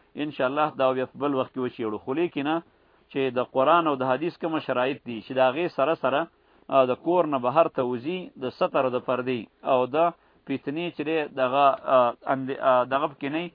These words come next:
آ، آ، نو بیا چې دی دغه زنانه بهر ته له کور نه وتلی شي، مدرسې ته تللی شي. خو لیکن په خپلو شرایطو مې ورته ویلل، که هغه شرطونه نه وي، نو بیا زنانه چې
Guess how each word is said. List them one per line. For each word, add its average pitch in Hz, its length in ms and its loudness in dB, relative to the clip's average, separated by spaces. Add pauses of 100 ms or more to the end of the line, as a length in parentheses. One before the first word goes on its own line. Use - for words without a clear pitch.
(300)
آ، 131 120 4 (1700)
آ، 120 300 0
نو 127 200 -4
بیا 143 240 2
چې 165 200 -4
دی 151 100 2
دغه 131 340 0
زنانه 127 460 -4
بهر 127 440 0
ته 139 100 -2
له 127 100 -2
کور 165 260 -2
نه 147 120 -2
وتلی 151 320 -2
شي، 135 140 -8
مدرسې 127 440 -4
ته 139 80 -4
تللی 127 300 -2
شي. 98 160 -12 (640)
خو - 60 -6
لیکن 156 340 -2
په 127 160 0
خپلو 170 280 -2
شرایطو 139 480 0
مې 135 100 -4
ورته 120 180 -6
ویلل، 120 380 -2
که 147 140 -2
هغه 160 160 2
شرطونه 151 460 -4
نه 156 100 -4
وي، 175 80 -6
نو 147 120 -4
بیا 139 260 0 (540)
زنانه 127 520 -4
چې 165 120 -6